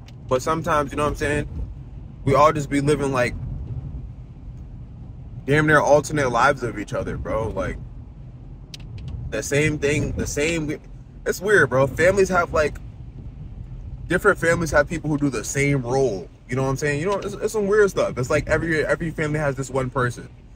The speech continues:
That one person who everybody go over their house for Thanksgiving.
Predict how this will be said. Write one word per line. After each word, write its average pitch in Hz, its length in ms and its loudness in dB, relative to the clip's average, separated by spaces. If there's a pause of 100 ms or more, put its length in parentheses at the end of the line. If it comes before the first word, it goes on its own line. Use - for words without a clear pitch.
(200)
That 117 180 2
one 139 160 4
person 143 240 2
who 123 60 2
everybody 123 320 -2
go 120 100 -4
over 117 160 -2
their 113 100 0
house 117 220 -2
for 117 80 -4
Thanksgiving. 117 640 -6